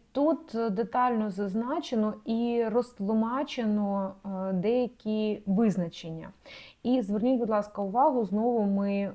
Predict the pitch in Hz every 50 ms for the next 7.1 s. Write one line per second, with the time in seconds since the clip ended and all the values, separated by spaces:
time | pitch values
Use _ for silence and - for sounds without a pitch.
0 | - - - - 202 185 190 185 - 196 180 180 175 180 180 175 175 180 170 175
1 | 170 196 190 185 175 165 202 196 185 196 185 180 - - 190 180 180 175 175 170
2 | 170 170 170 170 - - - - 220 214 220 - - 190 - - 196 185 - -
3 | 202 196 190 180 170 156 151 180 226 254 302 359 - - - _ - 208 196 190
4 | 185 214 226 214 214 214 - - - 196 196 170 208 214 196 - - - - 208
5 | - - - - 190 175 202 196 185 175 180 - _ _ _ _ _ _ 190 185
6 | 175 175 170 170 165 - - 233 220 196 262 - - - - - 214 208 214 262
7 | 302